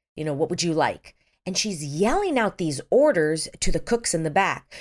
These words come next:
"We need more orange chicken. We need more this." And she's yelling, and it's, like, stressing me out. It's my turn. I walk up, and she does not look at me.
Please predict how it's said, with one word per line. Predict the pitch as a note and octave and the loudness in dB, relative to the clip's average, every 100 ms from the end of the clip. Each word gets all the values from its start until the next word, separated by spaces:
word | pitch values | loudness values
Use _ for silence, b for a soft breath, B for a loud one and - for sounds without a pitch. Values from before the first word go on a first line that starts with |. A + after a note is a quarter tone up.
| B | B
"We | A3+ E4 | -2 2
need | G#4 | 2
more | F4+ F#4+ | 4 4
orange | F4 F#4 D#4 | 2 0 -2
chicken. | - F#4 E4 C4+ | 0 0 2 2
We | B3 | 2
need | E4 G4 | 0 0
more | F4 F4+ F4 | 0 -2 0
this." | F4+ E4 - | 2 2 0
And | F#3 | -2
she's | - E3 C#3 | -4 -6 -8
yelling, | D3 G3+ B3 D#4 E4 E4 G3+ | -6 -4 -2 -2 -2 -4 -4
and | F3+ | -4
it's, | F3 - | -4 -4
like, | D3+ | -6
stressing | - - - D#3+ G#3 - - A#3+ F#3 | -6 -10 -10 -2 0 0 -2 -4 -2
me | E3+ | -2
out. | B2 E2+ - _ _ _ _ _ _ _ | -2 -2 -8 _ _ _ _ _ _ _
It's | - F#3+ E3+ | -4 -4 -2
my | E3 D3+ | -2 -2
turn. | - A#2+ - - _ - | -4 -8 -10 -16 _ -6
I | D#3+ F#3+ | -2 0
walk | F#3+ C4+ F4+ | 2 0 2
up, | E3+ C#3+ - _ _ _ - | 0 0 -4 _ _ _ -6
and | E3+ | -4
she | - | -4
does | F3+ E3+ D#3+ | -4 -4 -2
not | F3 A3 - | -2 -2 -2
look | F#3 F#3+ | -2 -2
at | F3+ | -4
me. | D3 G#2 - | -6 -10 -12